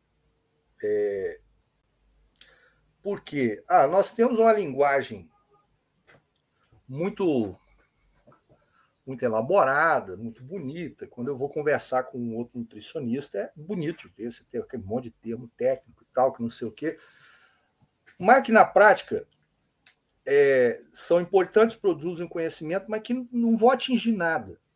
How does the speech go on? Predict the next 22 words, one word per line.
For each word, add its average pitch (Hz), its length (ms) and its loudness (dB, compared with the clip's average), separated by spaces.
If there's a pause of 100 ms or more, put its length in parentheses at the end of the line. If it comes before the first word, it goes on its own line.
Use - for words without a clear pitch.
(680)
Não 135 180 -16
vão 170 140 -4
atingir 143 340 -10
nada. 113 480 -6 (760)
Então, 196 320 2
por 214 160 4
exemplo, 160 200 4
eu 151 60 4
vou 190 80 0
pegar 202 260 -2
um 190 60 -4
termo 170 320 -2
aqui 165 120 -16
que 160 120 -16
nem 202 120 -4
se - 160 -8
usa 143 220 -8
mais, 151 240 -2
por 160 80 -8
exemplo, 156 360 -8
o, 127 280 -10
o, 135 240 -20